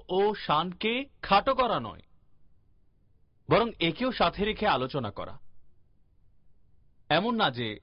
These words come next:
আল্লাহ তাআলার নাম নেওয়া হবে, তাওহীদের নাম নেওয়া হবে, আর নবী করিম সাল্লাল্লাহু আলাইহি সাল্লাম ও আল্লাহর প্রিয়দের নামগুলোকে চাপানোর চেষ্টা করা হবে। এটা দ্বীন না, এটা ইসলাম না, এটা ঈমান না।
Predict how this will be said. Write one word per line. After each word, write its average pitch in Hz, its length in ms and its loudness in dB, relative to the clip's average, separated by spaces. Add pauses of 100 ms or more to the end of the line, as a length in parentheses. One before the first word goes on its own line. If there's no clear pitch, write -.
আল্লাহ 170 240 4
তাআলার 202 260 0
নাম 160 220 2
নেওয়া 156 220 -2
হবে, 147 300 -2
তাওহীদের 143 640 -2
নাম 120 220 0
নেওয়া 117 220 -2
হবে, 110 360 -6 (500)
আর 135 220 2
নবী 139 260 0
করিম 170 180 -4
সাল্লাল্লাহু 147 500 0
আলাইহি 143 180 -6
সাল্লাম 143 320 -2 (100)
ও 160 120 0
আল্লাহর 151 280 0
প্রিয়দের 165 440 -2
নামগুলোকে 156 840 -2
চাপানোর 156 520 0
চেষ্টা 156 280 -2
করা 131 200 -2
হবে। 92 260 -10 (480)
এটা 160 160 2
দ্বীন 151 300 0
না, 110 140 -4 (500)
এটা 151 140 0
ইসলাম 165 380 0
না, - 240 -6 (380)
এটা 139 160 0
ঈমান 120 420 0
না। 98 180 -6